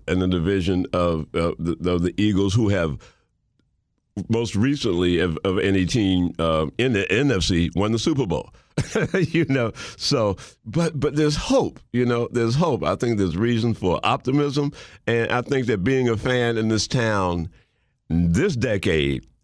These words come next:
is gonna be totally different than it was last decade.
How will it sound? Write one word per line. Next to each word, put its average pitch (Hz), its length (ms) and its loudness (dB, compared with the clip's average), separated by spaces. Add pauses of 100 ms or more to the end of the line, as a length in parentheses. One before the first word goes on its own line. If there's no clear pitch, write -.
(180)
is 95 160 0
gonna 95 140 0
be 85 100 0
totally 127 400 0
different 98 320 -2
than 85 120 2
it 85 40 2
was 82 280 0
last 73 360 0
decade. 60 420 -8